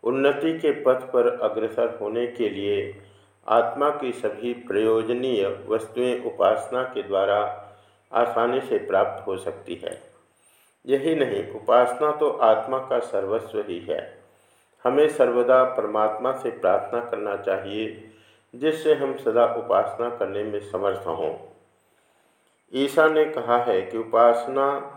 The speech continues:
हमारी संपत्ति नहीं है, उसके लिए हम ईश्वर के ऋणी हैं।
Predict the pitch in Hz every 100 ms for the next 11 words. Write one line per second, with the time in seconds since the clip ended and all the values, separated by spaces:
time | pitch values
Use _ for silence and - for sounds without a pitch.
0 | - 107 120 123 127 - 110 - 117 -
1 | 123 110 95 107 104 80 - - - _
2 | _ _ _ - 123 - 165 151 143 131
3 | 131 120 - - 123 - 101 95 101 117
4 | 110 - - -